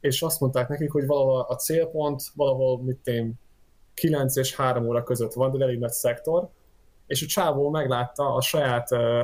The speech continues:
Humviukat a másik rajból, aki jött fel a jobb oldalon,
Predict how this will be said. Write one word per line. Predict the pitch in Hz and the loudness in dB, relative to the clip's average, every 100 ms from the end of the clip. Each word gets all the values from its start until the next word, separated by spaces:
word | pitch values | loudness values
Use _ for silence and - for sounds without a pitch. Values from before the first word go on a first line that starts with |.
| 120 | 2
Humviukat | 143 131 123 120 135 131 - | 0 2 0 0 0 -2 -2
a | 131 | -2
másik | 127 131 127 123 117 127 | 0 0 0 -2 -4 -2
rajból, | 117 120 131 156 165 | 0 2 0 0 0
aki | 139 139 | -2 -2
jött | 143 143 | -2 -2
fel | - | 0
a | 123 | 2
jobb | 120 120 | 2 0
oldalon, | 139 139 165 190 190 | 0 0 2 0 -2